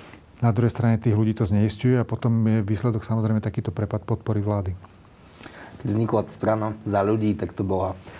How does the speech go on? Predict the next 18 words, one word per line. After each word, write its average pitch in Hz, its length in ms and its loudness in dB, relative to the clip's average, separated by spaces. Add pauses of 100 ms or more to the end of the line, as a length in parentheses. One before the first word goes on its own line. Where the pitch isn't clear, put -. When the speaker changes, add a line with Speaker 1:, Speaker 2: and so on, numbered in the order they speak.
(220)
Speaker 2:
taká 117 80 -2
strana 131 320 2
nádeje. 113 400 4
Mnohí 107 240 0
ľudia 107 320 2
si 107 80 -4
mysleli, 104 480 2
že - 20 -4 (220)
to - 80 -2
bude 98 240 2
strana, 95 320 -2
ktorá 90 400 -2
dokáže 90 480 -4
v - 20 -16 (220)
dobrom 160 320 4
slova 113 240 2
zmysle 107 320 0
nejak 95 240 -4